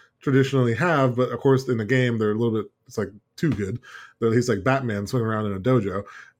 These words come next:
But then, like, the swordplay was, it's, it was, it just seemed a little bit more grounded in, in realism, and there wasn't, like, some crazy, like, magic usage or anything like that. So it, it might be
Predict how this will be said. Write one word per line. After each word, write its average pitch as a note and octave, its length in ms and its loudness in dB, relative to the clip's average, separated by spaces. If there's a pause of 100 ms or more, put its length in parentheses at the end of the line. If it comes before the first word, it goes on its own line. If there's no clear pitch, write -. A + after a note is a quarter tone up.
(240)
But C#3+ 260 4
then, D#3+ 140 4
like, D3+ 160 2
the B2+ 80 2
swordplay F#3+ 480 4
was, A#2+ 340 4
it's, C3 320 -2
it D#3 60 0
was, E3 180 -2
it G#3 100 -2
just A#3 160 0
seemed A3 220 2
a F3 60 2
little F3 140 4
bit E3+ 100 2
more D#3+ 120 2
grounded C3+ 460 4
in, A#2+ 300 2
in A2+ 100 -4
realism, C#3+ 440 2 (340)
and C3 120 2
there C3+ 120 6
wasn't, C#3 420 4
like, B2+ 240 2
some B2+ 160 -2
crazy, C3 480 4
like, G#2+ 200 2
magic D#3 520 0 (400)
usage D3+ 800 -2 (460)
or C3 80 0
anything C3 180 2
like A2+ 200 -2
that. A2+ 360 -2
So A#2 540 2 (920)
it, C3+ 220 0 (320)
it C3+ 140 2
might D#3 280 2
be G3 280 2